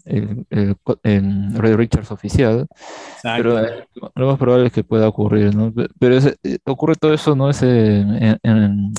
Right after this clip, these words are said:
Speaker 1: enredo que es como que la verdad sería mejor, ¿no? Pero yo creo que depende, ahí yo sí pon-, ah, pondría primero si el ac-, si el actor quiere. Si el actor no quiere o no le ofrecen tanto dinero, por, dice, "Ay, ¿para qué voy a volver ese papel?".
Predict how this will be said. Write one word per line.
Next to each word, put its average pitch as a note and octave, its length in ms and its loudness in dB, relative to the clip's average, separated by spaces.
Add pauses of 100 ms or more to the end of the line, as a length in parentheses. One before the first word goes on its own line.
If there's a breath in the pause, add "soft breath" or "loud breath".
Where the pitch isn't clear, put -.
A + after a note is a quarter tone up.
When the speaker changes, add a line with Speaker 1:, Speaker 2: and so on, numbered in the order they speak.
Speaker 1:
enredo A#2 500 4
que A2 120 0
es G#2+ 60 -2
como G#2+ 260 0
que - 160 -6 (880 loud breath)
la C3 100 4
verdad G#3+ 260 2 (120)
sería F3 320 2
mejor, A#2+ 460 -2
¿no? D3+ 120 -2
Pero A#2 180 0
yo B2+ 120 2
creo D3 260 2
que B2+ 280 0 (120)
depende, A#2+ 580 0 (180)
ahí C3 320 0
yo C#3 120 4
sí C#3 120 0
pon-, A#2+ 300 0
ah, G#2 460 2 (540)
pondría A2+ 320 2
primero A#2+ 380 2
si B2 100 2
el G2 60 2
ac-, A2+ 240 0
si A#2 120 -2
el G2 60 0
actor A2+ 240 -2
quiere. - 260 -6 (220)
Si - 140 -4
el G#2+ 60 0
actor C3 160 2
no D3 120 0
quiere D3 380 4
o A#2 100 2
no A2 80 2
le A#2 60 2
ofrecen A#2 340 -2
tanto A#2 240 0
dinero, C3+ 680 2
por, A#2 260 -2
dice, A#2+ 460 -4
"Ay, E3+ 260 2
¿para - 120 -14
qué - 80 -6
voy D3 100 2
a C#3+ 40 2
volver C3+ 180 0
ese C3 120 -6
papel?". - 280 -6